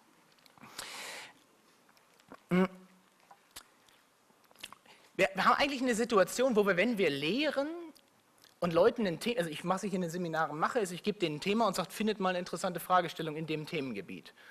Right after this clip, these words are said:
Und viele sind damit hoffnungslos überfordert, dass sie loslaufen sollen und jetzt selber sich einarbeiten und eine interessante Frage finden. Und für mich ist das schwierig, weil wenn sie das können und sich da wirklich wochenlang mit beschäftigen,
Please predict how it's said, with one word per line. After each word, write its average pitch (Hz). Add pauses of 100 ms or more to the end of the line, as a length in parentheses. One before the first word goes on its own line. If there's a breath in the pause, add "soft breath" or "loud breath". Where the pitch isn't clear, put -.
(120)
Und 156
viele 202
sind 165
damit 160
hoffnungslos 185
überfordert, 147
dass 120
sie 127
loslaufen 165
sollen 156
und 147
jetzt 139
selber 165
sich 151
einarbeiten 147
und 220
eine 190
interessante 160
Frage 139
finden. 98 (1120 soft breath)
Und 147
für 160
mich 233
ist 285
das 185
schwierig, 175
weil 139
wenn 180
sie 196
das 151
können 277
und 175
sich 160
da 151
wirklich 165
wochenlang 165
mit 139
beschäftigen, 160